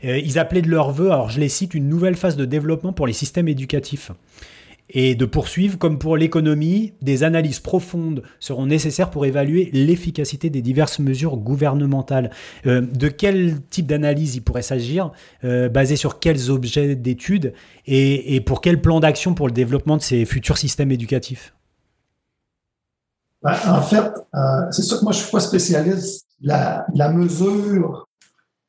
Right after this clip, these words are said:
Speaker 2: des effets des politiques publiques. Donc, je m'avancerai pas beaucoup sur les modalités concrètes. Par contre, je pense qu'il faut être prudent avec l'usage du concept d'efficacité. Euh, pour moi, l'é-, l'éducation, ça demeure quand même un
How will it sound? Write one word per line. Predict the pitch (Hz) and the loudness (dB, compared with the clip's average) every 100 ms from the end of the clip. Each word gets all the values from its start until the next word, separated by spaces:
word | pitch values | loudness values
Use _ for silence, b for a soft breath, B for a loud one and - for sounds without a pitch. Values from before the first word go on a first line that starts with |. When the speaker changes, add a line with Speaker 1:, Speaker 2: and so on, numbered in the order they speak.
| _ - | _ -20
Speaker 2:
des | 123 156 147 135 | -4 0 0 2
effets | 175 - 202 | 0 0 0
des | 165 | 0
politiques | - 151 147 202 - | 0 -2 -2 -6 -6
publiques. | - 135 143 - - - | -2 0 0 -4 -14 -8
Donc, | 139 139 123 - | -2 0 -2 -8
je | 117 127 | -6 0
m'avancerai | 151 165 175 - 175 | 2 2 0 0 -2
pas | 226 | 0
beaucoup | 190 - - 196 | 0 -2 -4 -4
sur | - 139 | -2 2
les | 143 | 2
modalités | 143 143 170 175 214 | 2 2 0 0 -2
concrètes. | 196 143 135 135 160 - _ _ | 0 0 0 -4 -6 -12 _ _
Par | 175 | -2
contre, | - 233 180 | 2 0 2
je | |
pense | 185 185 | 0 -2
qu'il | - | 0
faut | 170 175 | 2 2
être | - | 2
prudent | 175 170 175 | 0 2 2
avec | 214 143 151 - | 2 0 -2 0
l'usage | 151 143 - 180 185 139 - | 0 0 0 0 0 -2 -4
du | 135 | 0
concept | 151 151 143 180 139 - | 2 2 2 0 0 -2
d'efficacité. | 175 - - 143 139 - - - - _ _ _ _ _ _ _ _ _ _ _ | -2 -2 -4 -2 -2 -4 -6 -10 -12 _ _ _ _ _ _ _ _ _ _ _
Euh, | 139 131 131 135 - 180 - _ - | -4 -2 0 0 0 -4 -12 _ -6
pour | 156 | 0
moi, | 175 208 208 | 2 2 2
l'é-, | 165 | 0
l'éducation, | 156 151 139 - 151 151 - 185 | 0 0 0 0 0 0 0 0
ça | 196 147 | 0 0
demeure | 143 147 170 170 | 2 2 2 0
quand | - 147 160 | 0 0 2
même | 175 | 2
un | 156 143 | 2 0